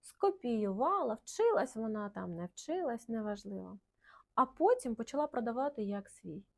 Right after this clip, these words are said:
Але у правовласниці були оформлені авторські права. Вона звернулась до суду, надала документи, які підтверджують, що саме вона автор, і відсудила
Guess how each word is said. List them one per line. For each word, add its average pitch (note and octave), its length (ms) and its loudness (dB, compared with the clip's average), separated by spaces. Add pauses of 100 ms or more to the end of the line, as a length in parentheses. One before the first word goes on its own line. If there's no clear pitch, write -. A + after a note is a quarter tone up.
(320)
Але A3 640 0
у F#3+ 100 0
правовласниці A#3+ 840 2
були A#3+ 320 2
оформлені A#3+ 680 0
авторські G#3+ 500 -6
права. A3+ 400 -6 (400)
Вона B3+ 180 4
звернулась A3 680 4
до F#3 140 0
суду, A3+ 600 0 (300)
надала A3+ 540 4
документи, G#3 880 0 (220)
які F3+ 240 -4
підтверджують, G3 720 -4
що - 140 -20
саме G3 360 -2
вона F#3 420 -2 (120)
автор, F3 400 -8 (380)
і F3+ 140 -4
відсудила A3+ 720 0